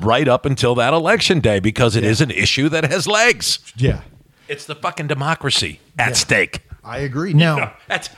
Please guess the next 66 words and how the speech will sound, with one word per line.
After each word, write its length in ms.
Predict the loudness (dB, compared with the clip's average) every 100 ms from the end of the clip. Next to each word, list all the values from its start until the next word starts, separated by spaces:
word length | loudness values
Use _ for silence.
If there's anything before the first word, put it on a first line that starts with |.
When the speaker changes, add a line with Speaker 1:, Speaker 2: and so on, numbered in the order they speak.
| -14
Speaker 1:
kind 400 | -6 -2 0 0
of 100 | 0
important. 560 | 0 0 0 0 -6 -6
Speaker 2:
it, 220 | -4 -2
it's, 280 | -2 -4 -6
yeah, 240 | -2 -2
kind 260 | 2 2 4
of 80 | 2
the 80 | 2
biggest 420 | 0 0 -2 0
deal. 240 | 2 2 4
If 220 | 2 4
you're, 180 | 2 4
Speaker 1:
<laughs> 200 | 2 0
Yeah. 80 | 0
Speaker 2:
if 100 | 2
you're 80 | 2
driving 380 | 2 2 4
around 240 | 2 4 4
in 80 | 4
a 40 |
pickup 380 | 2 0 -4 -8
truck 300 | 0 -2 0
with 100 | -2
"We 240 | 2 4
the 140 | 4 4
People" 420 | 4 4 4 2
on 140 | 2
the 80 | 2
back 280 | 2 0 2
of 80 | 0
it, 120 | 0 -6 -20 0
the 100 | 0
Constitution, 880 | 2 2 2 2 2 2 4 4 4
ki-, 180 | 2
there's 220 | 2 2 2
a 60 |
reason 720 | 0 0 2 2 2 2 0 -2
that 240 | -6 -2
kind 200 | -2 0
of 60 | 2
Speaker 1:
You're 80 |
Speaker 2:
matters. 200 | 4 4 2
Speaker 1:
able 40 | 0
to 60 |
put 200 | 2 0
"We 140 | 2 -2
the 120 | -2
People." 400 | -2 -4 -4 -12
Speaker 2:
Yeah. 300 | -4 -2 0
So 420 | -4 -12 0 0
now 220 | 2 0 0
I 120 | 0
guess 180 | 0 2
my 180 | 2 2
question 400 | 2 2 4 4
to 80 |
you 220 | 6 6 4
is: 120 | 4
Now 140 | 2
if 140 | 2 0
we're 60 |
looking 280 | 0 2 2
at 60 | 2
January 480 | 2 2 2 0
sixth 400 | -2 -2 -4 -6